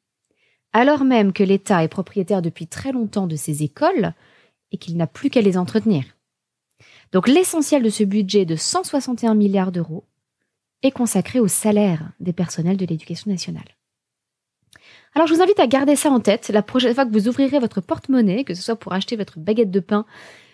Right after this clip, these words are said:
ou, euh, un ordinateur, et d'imaginer cette grosse tirelire à laquelle vous contribuez tous les jours, sans y faire attention. Et je crois que l'école publique ne vous semblera alors plus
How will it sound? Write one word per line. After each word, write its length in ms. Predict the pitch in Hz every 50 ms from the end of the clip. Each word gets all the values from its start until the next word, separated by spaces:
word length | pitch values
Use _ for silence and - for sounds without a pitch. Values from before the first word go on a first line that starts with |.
| _ _ _
ou, 360 | - 294 320 330 320 294 240 -
euh, 720 | - 226 208 202 202 196 190 185 180 175 165 - - - - - - -
un 140 | 294 330
ordinateur, 760 | 302 285 214 - 233 226 147 - - 214 214 214 254 302 320 - - _ _ _ _ _ _ _ _ _ _ -
et 80 | 196 185
d'imaginer 800 | 170 190 247 285 285 277 254 226 240 233 226 220 214 196 175 -
cette 220 | - 180 170 -
grosse 400 | - 165 156 202 294 302 - -
tirelire 580 | - - 214 214 190 185 165 160 160 - - - _ _ _ _ _ _ _ -
à 80 | 190
laquelle 300 | 175 175 170 - 254 226
vous 80 | 214 190
contribuez 720 | - - 240 233 - - 240 208 190 190 170 165 - - _ _ _ _ _ -
tous 120 | - 480
les 120 | 427 320 214
jours, 280 | - 151 - - - _ _ _ _ _
sans 260 | - - - 262 247 202
y 60 | 180
faire 220 | 170 - 208 180
attention. 360 | 165 - 170 160 - - - - _ _ _ _ _ _ _ _ _ - _ _ _ _ _ _ _ _ _ _ _ _ _ -
Et 100 | - 370
je 80 | - 370
crois 180 | - - 403
que 120 | 392 - 339
l'école 240 | 294 285 - 277 240
publique 260 | - 240 294 294 -
ne 80 | 277
vous 120 | 233 220 226
semblera 400 | - - 240 233 233 233 226 240
alors 460 | - - 240 233 226 262 285 - - _ _ -
plus 340 | - - 302 285 320 330